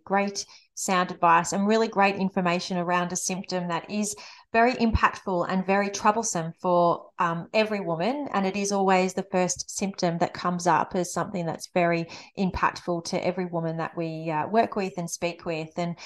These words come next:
and in the next episode, we're actually going to talk about bone health and that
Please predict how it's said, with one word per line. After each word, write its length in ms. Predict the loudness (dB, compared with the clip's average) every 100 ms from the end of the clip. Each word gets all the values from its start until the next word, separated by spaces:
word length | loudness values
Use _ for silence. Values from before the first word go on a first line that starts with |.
| -18 -12 2
and 340 | 6 6 4 0 _ _ _ 0
in 140 | 2
the 60 | 4
next 340 | 4 2 -6
episode, 600 | -6 -4 2 4 6 4 4
we're 120 | 4
actually 300 | 4 -2 -2
going 340 | 2 2 2
to 360 | -2 -2 -2 -2
talk 320 | 2 4 6
about 300 | 6 6 4 0 2
bone 300 | 2 2 0
health 460 | 0 0 -2 -8 -16 -8
and 420 | -4 -2 -4 -8 -14 -20 -20 _ 2
that 400 | 6 6 4